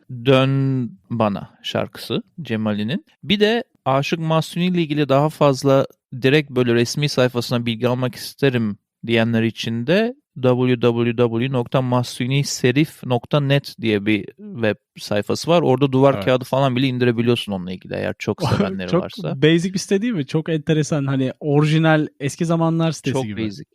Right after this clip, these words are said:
Speaker 1: Şeye götürdü değil mi seni? Doksanlarda senle ben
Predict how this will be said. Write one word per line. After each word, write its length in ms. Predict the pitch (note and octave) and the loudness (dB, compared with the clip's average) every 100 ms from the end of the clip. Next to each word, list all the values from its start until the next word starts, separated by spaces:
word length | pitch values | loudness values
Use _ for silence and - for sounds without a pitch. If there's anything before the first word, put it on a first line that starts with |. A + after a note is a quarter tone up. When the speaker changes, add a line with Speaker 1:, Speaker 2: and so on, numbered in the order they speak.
| _ | _
Speaker 1:
Şeye 320 | - - E3 | -6 2 4
götürdü 520 | G3+ A3 - D#3 G#2+ B2 | 4 0 0 -2 -2 -4
değil 100 | F#3+ | -2
mi 60 | |
seni? 320 | - F3+ B2+ | -2 -2 2
Doksanlarda 880 | A#2+ A#2 - C3+ C#3 C#3+ C#3 C#3 D3 | 2 0 -2 -2 0 0 0 2 0
senle 440 | - C#3 C3+ C#3 C3+ | 0 -2 0 0 2
ben 240 | C#3 | 0